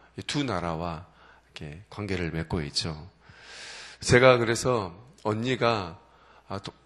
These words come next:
아, 동생이 언니보다 더 부정하다라고 하니까 이 숫자적으로 두 나라를 더 섬기니까, 아, 부정한가? 아, 단순히 그렇게만 보는 것이 아니고요. 이 동생 오홀리바가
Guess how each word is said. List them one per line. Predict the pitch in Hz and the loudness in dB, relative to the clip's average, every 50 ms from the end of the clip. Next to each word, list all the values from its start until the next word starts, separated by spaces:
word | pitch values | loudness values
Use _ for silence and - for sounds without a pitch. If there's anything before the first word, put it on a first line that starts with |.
| _ - | _ -14
아, | 101 | -10
동생이 | - 113 120 117 110 - 135 131 135 131 | -6 -4 -4 -2 2 2 2 4 4 2
언니보다 | 110 95 104 107 117 104 113 110 104 113 104 104 - | 0 0 0 -2 -4 -2 -4 -2 -2 -2 -2 -2 -4
더 | 107 98 92 - | -6 -8 -8 -8
부정하다라고 | - - 107 - 127 117 110 98 90 - 101 92 87 80 - - 82 82 80 - 92 | -8 -8 -4 -2 -2 0 0 -2 -2 -2 -2 -2 -2 -4 -6 -6 -6 -6 -6 -6 -8
하니까 | 95 107 104 104 92 - - 82 80 82 82 82 101 - _ - - - - | -8 -6 -8 -8 -8 -8 -8 -6 -6 -6 -8 -10 -14 -18 _ -20 -20 -16 -8
이 | - 92 | -4 -2
숫자적으로 | - - 160 - - 156 139 - 107 85 87 87 85 - - - | 0 0 0 2 4 2 2 2 0 -6 -6 -6 -8 -8 -8 -8
두 | - 135 135 | -4 -2 0
나라를 | 131 117 101 107 104 98 95 90 | 0 2 2 2 2 0 0 -2
더 | - 87 | -4 -6
섬기니까, | - - 131 123 110 113 101 87 80 - - 87 85 80 78 80 - - - - - - - - - _ | -6 -6 -8 -8 -8 -8 -8 -8 -10 -10 -8 -8 -8 -8 -8 -12 -16 -20 -20 -20 -20 -20 -20 -20 -20 _
아, | - 95 | -18 -16
부정한가? | - - - 117 107 98 98 87 82 90 98 92 78 71 - - - - - - - - - - - - _ _ - | -14 -10 -6 -6 -6 -6 -6 -10 -8 -6 -6 -6 -6 -8 -14 -20 -20 -18 -16 -16 -14 -16 -18 -20 -20 -20 _ _ -16
아, | - 80 82 85 87 92 - | -14 -12 -12 -12 -14 -12 -6
단순히 | - 123 120 120 143 147 143 | -4 -2 0 0 2 0 2
그렇게만 | - 135 123 - - 123 123 120 113 - | 2 2 2 2 2 0 0 0 -2 -2
보는 | - 107 104 98 | -2 -4 -2 -2
것이 | 98 95 - - 110 92 | -2 -2 -2 -2 -4 -4
아니고요. | - - 76 82 85 80 82 85 95 104 95 82 78 92 104 - _ _ _ _ _ - - - - - - - - - - - - - - - - | -4 -6 -8 -8 -8 -8 -6 -6 -4 -4 -6 -8 -10 -14 -18 -20 _ _ _ _ _ -20 -20 -20 -20 -20 -20 -20 -20 -20 -20 -20 -20 -20 -20 -8 -2
이 | 123 135 135 | 0 0 0
동생 | 135 120 110 113 110 - 135 123 123 110 | 0 0 -2 0 2 2 2 2 2 2
오홀리바가 | 104 101 104 113 120 110 113 107 - 92 87 82 101 107 107 95 90 82 87 | 2 4 4 4 2 2 -2 -2 -2 -2 -4 -2 -4 -4 -4 -4 -6 -10 -14